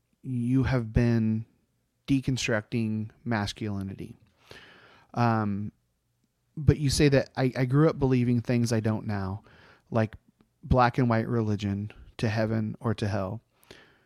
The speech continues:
How important was deconstructing parts of religion while deconstructing masculinity, and how intertwined were they?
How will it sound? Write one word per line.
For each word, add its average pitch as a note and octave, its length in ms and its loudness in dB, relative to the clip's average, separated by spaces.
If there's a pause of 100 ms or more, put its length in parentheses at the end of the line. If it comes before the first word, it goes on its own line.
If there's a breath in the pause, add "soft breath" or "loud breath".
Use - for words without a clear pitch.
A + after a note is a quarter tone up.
(320 soft breath)
How E3 400 2
important A#2+ 680 4
was A2+ 260 -4
deconstructing A2+ 1000 -4
parts A2+ 300 -4
of A2 220 -8
religion G#2+ 640 -4 (1000 soft breath)
while A#2 600 2
deconstructing G#2 1080 -6 (140)
masculinity, F#2+ 880 -8
and G2+ 120 -8
how A2 320 -8
intertwined G#2 580 -6
were G#2+ 180 -4
they? A#2+ 240 -12